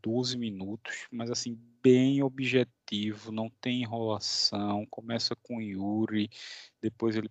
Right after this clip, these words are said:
passa pra Carreira, as Carreiras não tem enrolada, tá com a papelada toda na mão, lendo ali, sendo bem objetivo, bem direto, né? E como você tinha, como você tinha citado, a qual eu já tinha comentado em off,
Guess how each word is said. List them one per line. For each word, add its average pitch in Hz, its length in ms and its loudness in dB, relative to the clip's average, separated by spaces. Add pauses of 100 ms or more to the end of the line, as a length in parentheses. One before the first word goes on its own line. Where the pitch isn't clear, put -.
passa 113 280 6
pra - 160 -4
Carreira, 104 640 0
as 107 140 -2
Carreiras 110 840 0
não 107 260 -2 (120)
tem 120 140 -2
enrolada, 107 760 2 (280)
tá 104 180 2 (220)
com 117 200 -8
a 113 40 -8
papelada 113 520 4
toda 123 320 -2
na 113 140 0
mão, 104 580 -2
lendo 110 480 2
ali, 104 320 0
sendo 123 400 -4 (240)
bem 131 280 4
objetivo, 131 840 0
bem 123 240 -2
direto, 123 720 2
né? 117 140 -2 (680)
E - 40 -12
como 131 320 -4
você 127 160 2
tinha, 120 460 -2
como - 260 -12
você - 160 -6
tinha 120 140 -6
citado, 120 580 4 (220)
a - 100 -16
qual 107 480 -4
eu 110 200 0
já 107 100 -2
tinha 110 180 -4
comentado 113 640 4
em 110 160 -4
off, 110 480 2